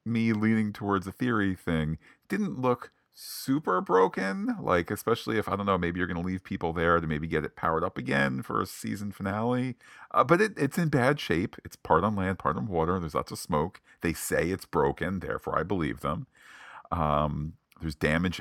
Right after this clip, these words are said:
everywhere in the interior. We see X Bs wandering around. I have to admit, Pete, I had to go back and look again. Were they freed drones or indeed X Bs? They got no hardware on their faces, so they're X Bs.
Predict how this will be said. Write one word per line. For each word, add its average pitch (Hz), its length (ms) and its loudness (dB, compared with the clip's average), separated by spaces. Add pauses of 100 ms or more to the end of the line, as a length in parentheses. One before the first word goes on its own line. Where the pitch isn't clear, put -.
everywhere 82 480 2
in 80 160 -4
the 82 120 -2
interior. 82 760 0 (100)
We 78 120 -10
see - 280 -6
X - 260 -6
Bs 80 360 -4
wandering 78 380 0
around. 73 440 -2 (480)
I - 60 -10
have 82 100 -8
to 92 60 -2
admit, 127 240 0
Pete, 139 320 2
I 92 60 0
had 101 180 0
to 98 60 -6
go 92 140 2
back 92 340 0
and 92 120 -2
look 92 140 -2
again. 82 480 -2 (200)
Were 76 140 -2
they 67 320 -2 (220)
freed 95 420 0
drones 92 640 0
or 80 80 0
indeed 82 380 -2
X - 200 0
Bs? 76 440 -4 (100)
They - 80 -10
got 82 200 -6
no 95 400 0
hardware 98 480 4
on 95 80 -2
their 101 100 -4
faces, 80 500 -6
so 82 80 -8
they're 80 180 -6
X - 200 -10
Bs. 71 480 -6